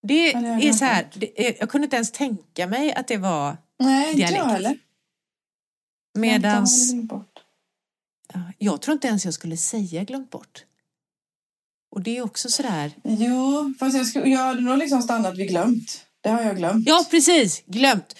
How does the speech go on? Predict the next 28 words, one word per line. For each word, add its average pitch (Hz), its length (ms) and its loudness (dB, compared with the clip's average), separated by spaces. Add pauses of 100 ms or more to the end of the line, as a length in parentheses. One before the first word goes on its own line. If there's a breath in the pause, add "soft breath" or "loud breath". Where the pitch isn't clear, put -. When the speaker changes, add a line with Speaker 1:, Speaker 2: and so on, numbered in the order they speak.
(100)
Speaker 1:
Och - 240 2
det 294 80 6
var 269 160 4
ett 226 100 -2
alternativ 185 500 0
då. 151 200 0
Eller 202 180 2
bara 180 260 2
Speaker 2:
Ja. 160 60 2
Speaker 1:
glömt. 160 260 -2
Antingen 220 300 0
glömt 202 220 4
Speaker 2:
Ja. 220 100 4
Speaker 1:
bort - 100 -6
eller, 175 380 2
eller 180 200 2
enbart 156 360 -2
glömt. 156 300 0
Speaker 2:
Ja. 208 260 2 (340)
Speaker 1:
För 262 60 2
jag 247 100 4
hade 262 180 0
nog 226 180 0
inte 202 220 0
sagt 147 240 -4
glömt 160 220 -4
bort. - 380 -2 (440)
Speaker 2:
Nej. 226 340 2